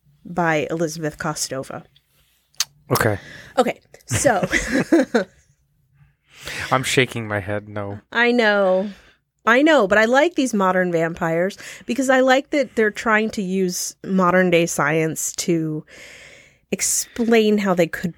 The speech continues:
Speaker 1: possibly be possible if there's a slightly magical world. Like, they're, they're, they're combining a little bit of magical realism and a little bit of science, and they're making it more acceptable to us.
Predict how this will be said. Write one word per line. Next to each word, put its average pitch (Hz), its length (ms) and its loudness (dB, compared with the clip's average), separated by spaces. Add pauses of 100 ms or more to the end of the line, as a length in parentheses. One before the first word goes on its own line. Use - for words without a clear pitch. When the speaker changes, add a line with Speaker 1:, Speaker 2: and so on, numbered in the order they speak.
Speaker 1:
possibly 165 680 -2
be 180 320 -2
possible 170 680 0
if 160 160 0
there's 208 260 2
a 269 60 0
slightly 233 920 0
magical 170 680 2
world. - 420 -12 (480)
Like, 214 140 0
they're, 262 260 2
they're, 262 240 0 (720)
they're 311 100 2
combining 330 480 2
a 330 80 2
little 359 360 4
bit 330 160 4
of 294 80 0
magical 226 460 2
realism 190 540 0 (180)
and - 20 -2
a 165 100 -4
little 320 300 2
bit 294 180 4
of 269 80 0
science, 196 680 -2
and 247 140 0
they're 277 80 4
making 370 440 2
it 359 120 0
more 311 220 2
acceptable 220 580 -4
to 151 160 -10
us. - 340 -14